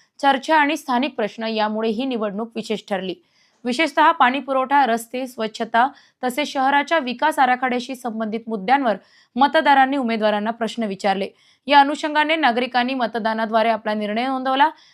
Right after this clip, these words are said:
मतदान केंद्रावर सकाळपासून महिलांची विशेष उत्सुकता दिसली. तरुण मतदारांनी देखील मोठ्या प्रमाणात सहभाग नोंदवून लोकशाहीप्रती आपली बांधिलकी अधोरेखित केली. वृद्ध, दिव्यांग आणि विशेष सहाय्याची गरज असलेल्या मतदारांसाठी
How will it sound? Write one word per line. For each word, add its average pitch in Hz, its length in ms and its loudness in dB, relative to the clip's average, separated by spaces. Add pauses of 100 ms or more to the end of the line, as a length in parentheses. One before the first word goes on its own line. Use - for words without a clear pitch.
(140)
मतदान 311 420 2
केंद्रावर 285 460 0
सकाळपासून 247 600 -2
महिलांची 226 480 -4
विशेष 233 460 -6
उत्सुकता 277 440 -4
दिसली. 277 360 -6 (400)
तरुण 302 200 2
मतदारांनी 262 640 2
देखील 233 280 -4
मोठ्या 233 320 -4
प्रमाणात 208 400 -2
सहभाग 202 400 -2
नोंदवून 226 360 -4 (380)
लोकशाहीप्रती 277 800 0
आपली 226 240 -2
बांधिलकी 208 680 -4
अधोरेखित 220 480 -2 (100)
केली. 185 200 -2 (440)
वृद्ध, 247 340 0
दिव्यांग 233 440 0
आणि 233 240 4
विशेष 220 320 -6
सहाय्याची 214 460 -4
गरज 214 300 0
असलेल्या 214 320 -4
मतदारांसाठी 208 920 -4